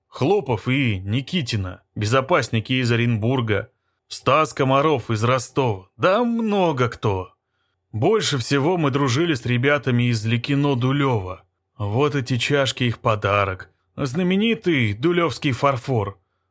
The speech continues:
Посмотрите на трещины и сами догадаетесь,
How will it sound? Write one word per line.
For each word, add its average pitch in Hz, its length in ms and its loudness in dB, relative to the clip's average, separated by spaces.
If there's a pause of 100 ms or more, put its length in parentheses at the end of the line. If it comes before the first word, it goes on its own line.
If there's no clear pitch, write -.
(100)
Посмотрите 151 600 -2
на 143 120 2
трещины 120 640 -2
и - 20 -2
сами 156 360 0
догадаетесь, 120 840 -2